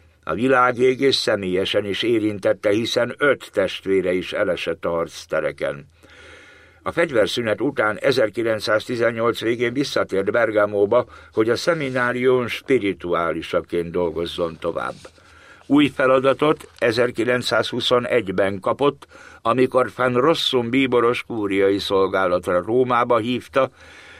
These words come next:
és kineveztette az olaszországi hitterjesztési művek tanácsának elnökévé, rövidesen pedig már mint a Propaganda Fide vezető munkatársának,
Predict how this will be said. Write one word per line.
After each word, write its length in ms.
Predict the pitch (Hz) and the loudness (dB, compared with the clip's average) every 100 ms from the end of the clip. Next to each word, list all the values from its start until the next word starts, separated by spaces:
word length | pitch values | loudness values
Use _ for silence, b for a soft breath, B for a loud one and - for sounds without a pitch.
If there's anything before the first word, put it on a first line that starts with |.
| B | B
és 200 | - - | 2 2
kineveztette 920 | 214 196 117 110 107 - 123 - 117 | 0 0 2 2 0 -2 -4 0 2
az 180 | 113 107 | 2 2
olaszországi 920 | 165 147 120 117 110 - 113 113 120 | 2 2 2 0 0 0 -2 0 0
hitterjesztési 1080 | 160 - 110 107 104 101 - 113 104 - 120 | -2 0 0 2 2 0 -2 -2 0 -2 -4
művek 380 | 120 120 107 | -2 0 0
tanácsának 800 | - 123 113 104 - 98 104 92 - | 2 0 2 0 0 -2 -2 -4 -4
elnökévé, 840 | 98 104 113 90 127 120 120 143 135 B B B B B | 0 0 0 -2 2 2 4 0 -2 B B B B B
rövidesen 920 | - 101 107 120 135 127 123 131 123 | -4 0 2 2 2 0 0 0 -2
pedig 300 | 110 120 120 | 0 0 0
már 240 | 120 117 113 | 0 -2 -2
mint 260 | 120 117 | -4 -2
a 60 | 113 | -2
Propaganda 880 | - 143 170 123 113 107 107 107 104 | -2 -2 0 -2 0 0 0 0 0
Fide 360 | - 131 110 107 | 0 -2 2 4
vezető 500 | 131 127 104 - 101 | 4 2 0 0 -2
munkatársának, 1300 | 117 127 - 120 - 117 113 - 120 120 127 139 | 0 -4 -2 -4 0 0 -2 -2 -2 0 -2 -4